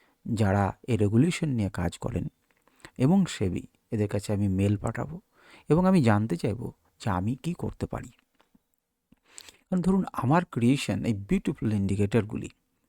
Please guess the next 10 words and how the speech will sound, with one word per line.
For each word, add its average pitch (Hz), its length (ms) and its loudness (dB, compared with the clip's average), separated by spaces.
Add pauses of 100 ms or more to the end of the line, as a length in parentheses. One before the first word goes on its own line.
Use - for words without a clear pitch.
আপনাদেরকে 104 420 -2
তিনটি 101 340 -2
চারটি 104 320 -6
হয়তো 101 260 -2
দেখিয়েছি, 98 500 -4 (420)
কিন্তু 143 180 -2
পনেরোটা, 113 480 0 (120)
আঠেরোটা, 110 440 -6 (320)
যেগুলো 127 320 -2
খুব 208 100 -6